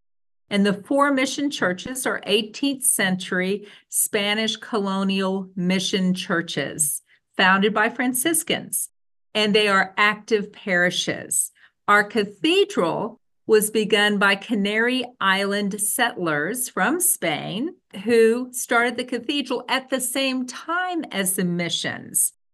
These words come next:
And so there is a river that runs between them all and a lovely path along the river and up through the hills. Well, San Antonio hills are nothing like what anybody else has.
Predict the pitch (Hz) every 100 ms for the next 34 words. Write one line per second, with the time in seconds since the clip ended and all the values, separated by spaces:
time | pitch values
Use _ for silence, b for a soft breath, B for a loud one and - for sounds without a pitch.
0 | _ _ 233 226 220 220 254 214 214 214
1 | 208 208 - 208 196 208 180 170 175 -
2 | 180 175 220 254 349 392 - _ 202 185
3 | 185 185 190 196 190 190 - 220 226 226
4 | 240 240 233 254 359 349 - 190 185 185
5 | 180 180 185 190 180 185 180 180 247 214
6 | 170 165 190 214 226 190 208 190 262 349
7 | 196 165 180 - _ - 202 220 208 202
8 | 214 247 - - 196 185 180 156 151 _
9 | _ 185 - 202 190 185 214 208 208 196
10 | 196 190 180 175 180 196 190 170 170 160
11 | 170 165 170 170 170 165 151 151 135 135